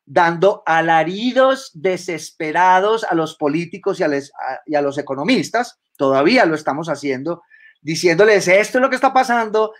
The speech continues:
y, eh, ellos no hicieron nada, los que tienen el poder, inacción deliberada, ¿ok? Eso es criminal, hasta donde yo entiendo.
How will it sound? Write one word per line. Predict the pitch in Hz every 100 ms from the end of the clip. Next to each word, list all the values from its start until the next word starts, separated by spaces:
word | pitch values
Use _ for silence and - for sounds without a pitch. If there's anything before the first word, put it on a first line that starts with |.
| _ -
y, | 170 180 175 170 -
eh, | 160 170 170
ellos | 170 208
no | 196
hicieron | 175 185 156 156
nada, | 143 123 107 -
los | 165 175
que | 175 160
tienen | 170 170 190
el | 156 147
poder, | 135 147 135 - _ _
inacción | 180 180 170 170 - 196 226 247 254 208
deliberada, | 151 175 147 123 123 120 90 _ -
¿ok? | 135 165 185 202 - -
Eso | 147 180
es | 185
criminal, | 214 196 139 165 185 104 _ _ _
hasta | 127 131 131
donde | 127 127 123
yo | 131
entiendo. | 131 160 123 101